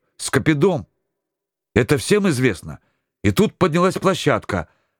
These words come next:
а Матвеев говорит, что со скворечней было что-то неладное перед окончанием погрузки. Матвеев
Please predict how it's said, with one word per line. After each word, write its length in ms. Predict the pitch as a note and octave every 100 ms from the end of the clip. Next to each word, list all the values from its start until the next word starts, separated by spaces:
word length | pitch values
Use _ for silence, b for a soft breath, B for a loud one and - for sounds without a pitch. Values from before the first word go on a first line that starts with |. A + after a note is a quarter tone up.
| _ _ -
а 100 | C3
Матвеев 480 | D#3 C3+ A3+ G3+
говорит, 540 | B2 C#3 C#3 A#2 G2 - _ _ _
что 320 | - - E3+
со 180 | C#3 D#3+
скворечней 600 | D3 D3+ E3 F#3+ - D#3
было 340 | C3+ E3 F3 C#3+
что-то 340 | - F3 F3
неладное 600 | E3+ F3 D3+ A2+ G#2 G2+
перед 360 | - B2 A2 -
окончанием 640 | G2+ C3 A2 B2 G#2 G2+
погрузки. 560 | B2 A#2+ A#2+ - - - _ _ _ _ -
Матвеев 560 | B2 - F#3+ F3+ A2